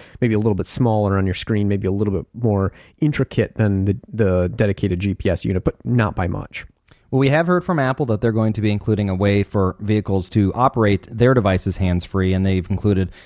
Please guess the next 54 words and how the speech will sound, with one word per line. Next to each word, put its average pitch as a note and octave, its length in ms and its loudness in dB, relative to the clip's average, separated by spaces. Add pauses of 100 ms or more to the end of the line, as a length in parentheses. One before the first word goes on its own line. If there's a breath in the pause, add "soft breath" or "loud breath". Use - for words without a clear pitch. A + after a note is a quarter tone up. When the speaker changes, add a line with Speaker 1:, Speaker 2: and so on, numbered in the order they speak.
(120 loud breath)
Speaker 2:
about G2+ 200 2
a F#2+ 40 2
dozen A#2+ 340 4
different G#2 260 4
auto G2+ 160 4
manufacturers F#2 720 -2
that G#2+ 160 2
will F#2+ 160 2
allow F#2 260 4
this F#2 200 0
to - 80 -2
happen. G2 340 2
Of F2 100 0
course, F2+ 220 0
that's A2+ 260 4
not G2 140 2
gonna F#2+ 120 0
be F2 80 2
coming F2+ 320 0
up E2+ 140 0
until, F2 320 0 (300 loud breath)
uh, E2+ 180 -2
future, A#2+ 500 2
uh, F#2 260 0
models G2+ 440 2
of, G2 160 0
of F#2+ 140 -4
course, F2 260 -2
the, F#2 140 -2
the F#2 120 -4
software, G#2 440 2
versions A#2 360 2
of G#2 120 0
the F#2+ 80 -2
software G2+ 360 0
and F#2 140 -2
models F#2 320 -2
of E2 120 -4
vehicles, F#2+ 480 2
but F#2 200 -2 (280 loud breath)
who D#3 100 4
knows C3+ 200 4
if A2+ 120 -6
we'll A2 80 0
see A2+ 140 0
a G2 40 2
retroactive F#2+ 720 0
way F2 240 2
to F2 340 0
have F2 220 0
this F2+ 180 0
implemented. F#2+ 480 0
But - 160 0
certainly F3+ 380 0